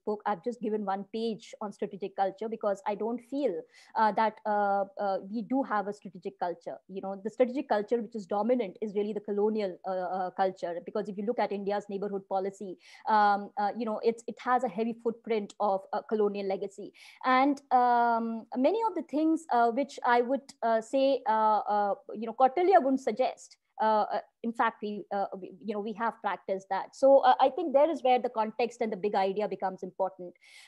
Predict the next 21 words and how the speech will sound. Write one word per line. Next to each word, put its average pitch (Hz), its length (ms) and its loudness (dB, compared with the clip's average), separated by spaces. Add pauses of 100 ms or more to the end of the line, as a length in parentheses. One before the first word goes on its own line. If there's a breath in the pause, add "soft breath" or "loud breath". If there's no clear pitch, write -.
(100 loud breath)
Uh, 269 260 10
but, 302 400 6
uh, 269 240 10 (140)
having 571 380 -2
said 262 280 2
that, 190 240 2 (340 loud breath)
uh, 254 280 10 (200)
you 294 120 0
know, 311 100 6
when 302 160 4
you 320 300 0
are 320 240 4
talking 311 340 2
about 285 340 6
the 269 60 0
contemporary 247 600 -2
relevance, 208 520 -6 (120)
um, 220 420 0
of, 233 300 -2
uh, 220 260 2 (100)
Kautilya's, 247 540 0